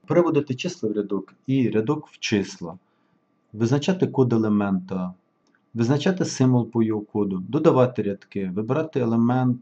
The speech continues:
за його номером в рядку. Вибирати певні підрядки або по-іншому зрізи. Визначати символ з найменшим кодом та з найбільшим кодом.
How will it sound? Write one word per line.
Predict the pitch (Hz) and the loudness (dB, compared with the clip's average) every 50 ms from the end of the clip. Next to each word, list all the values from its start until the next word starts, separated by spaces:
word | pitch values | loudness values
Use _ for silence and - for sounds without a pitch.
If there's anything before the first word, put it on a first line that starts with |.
| - - | -10 -20
за | 165 135 110 104 101 117 | -18 -14 -12 -4 0 0
його | 120 120 123 123 | 2 4 6 6
номером | 123 120 120 113 110 107 107 104 104 | 6 6 6 4 2 2 2 0 0
в | |
рядку. | 101 101 98 - _ _ - 95 90 90 90 - - - _ _ _ _ _ - | 0 -2 -4 -4 _ _ -6 -4 -4 -4 -6 -10 -20 -20 _ _ _ _ _ -14
Вибирати | 98 95 104 120 120 127 131 151 165 170 165 - 147 139 135 131 127 131 - _ _ _ _ _ _ | -10 -4 -2 0 0 2 4 4 4 2 2 4 6 6 6 4 2 -4 -10 _ _ _ _ _ _
певні | - 131 135 135 139 135 131 | 2 2 4 4 4 2 2
підрядки | 127 127 - 131 113 104 104 110 107 104 - - - 107 98 98 92 90 95 _ _ _ _ _ _ | 0 0 2 2 2 2 2 0 -2 -2 -4 -8 -4 -2 0 0 -2 -4 -8 _ _ _ _ _ _
або | - 107 110 117 | -10 -6 -6 -4
по-іншому | 113 - 123 123 123 - 120 113 110 | 0 2 2 2 2 2 0 0 0
зрізи. | 104 98 107 104 107 104 101 95 95 95 92 92 - _ _ _ _ _ - | 2 0 -2 0 0 0 0 0 -2 -2 -4 -4 -8 _ _ _ _ _ 0
Визначати | 113 113 110 127 127 127 - 143 135 - - 135 127 123 120 120 - _ _ _ _ _ _ | 0 2 4 4 2 4 4 2 2 4 4 4 4 4 2 -2 -10 _ _ _ _ _ _
символ | - - - - 135 131 127 120 117 110 | -16 -8 2 2 6 6 6 6 4 2
з | 110 104 | 2 2
найменшим | 117 113 123 156 180 180 180 - 156 135 | 4 4 6 6 4 2 2 0 -6 -6
кодом | - - 135 127 123 120 113 - - | -2 -2 -2 0 0 -2 -4 -4 -4
та | - 110 120 | -2 -2 -2
з | 123 120 | 0 0
найбільшим | 98 90 90 95 113 117 117 - - 104 98 - _ _ | 0 0 0 0 -2 -4 -4 -8 -12 -14 -14 -14 _ _
кодом. | - - 87 87 - 78 78 | -6 -4 -4 -4 -6 -10 -14